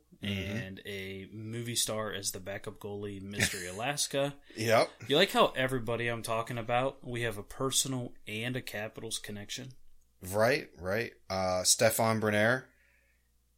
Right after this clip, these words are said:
Speaker 1: friend of the pod, played with Wheeling for qu-, uh, quite a while.
Speaker 2: What's he hold the penalty minutes record?
Speaker 1: Yeah. Mm-hmm. Uh, and he, uh, he was on the pod,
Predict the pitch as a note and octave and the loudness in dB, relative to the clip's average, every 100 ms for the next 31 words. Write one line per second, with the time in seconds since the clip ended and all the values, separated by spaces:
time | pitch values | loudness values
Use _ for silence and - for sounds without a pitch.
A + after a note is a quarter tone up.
0 | _ - - G#2 F#2+ F#2+ G2+ F#2+ F#2+ G2+ | _ -6 -2 0 0 0 4 6 4 0
1 | _ _ _ _ _ - A2 G#2 F#2+ F2 | _ _ _ _ _ 0 4 4 2 -4
2 | F#2+ F#2+ F#2+ F#2+ - F#2+ F#2 F2+ - - | -2 0 0 -2 -2 -2 -2 -4 -6 -12
3 | - F#2+ F#2 F2+ F2 - G2+ A#2 G2 E2+ | -8 -2 0 0 -2 2 6 6 4 2
4 | D#2+ D#2 F2+ - C3+ - C#3+ D3 C#3 C3 | 0 -2 -6 -10 -4 -2 0 -2 -2 -2
5 | A#2 A2 G2+ - _ - - C#3 D3+ E3 | -4 -4 -8 -12 _ -8 -4 -2 -2 -4
6 | E3 E3 E3+ E3+ F3+ F3+ - - _ - | -4 -6 -6 -8 -10 -10 -16 -20 _ -12
7 | F2+ F#2 G#2 E2+ - _ _ - F#2 F#2 | -4 0 0 -2 -10 _ _ -12 -8 -6
8 | A2 A#2+ _ _ _ - - G2 F#2+ G2 | -6 -10 _ _ _ -16 -8 -2 0 0
9 | F#2 F2+ - G2 G#2+ G#2+ G#2 G#2 G2+ G2+ | 0 -2 -4 -2 0 0 0 -4 -6 -10
10 | - _ _ _ _ _ _ _ _ - | -16 _ _ _ _ _ _ _ _ -8
11 | A#2 G#2+ G#2 G#2 G2 F#2+ F2+ F2 - _ | -2 0 2 4 4 4 2 -2 -8 _
12 | _ _ - _ - G#2 A2+ A2 A2+ G#2 | _ _ -20 _ -8 -2 2 4 4 2
13 | G2+ G2 G#2+ | 4 6 4